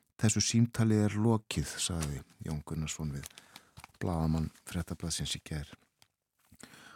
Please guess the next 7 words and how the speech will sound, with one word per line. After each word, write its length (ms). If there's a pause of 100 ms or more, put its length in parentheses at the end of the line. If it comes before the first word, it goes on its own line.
(120)
Og 100
forsætisráðherra 800
Katrín 340
Jakobsdóttir 720 (540)
sagði 540 (220)
í 80
fjölmiðlum 540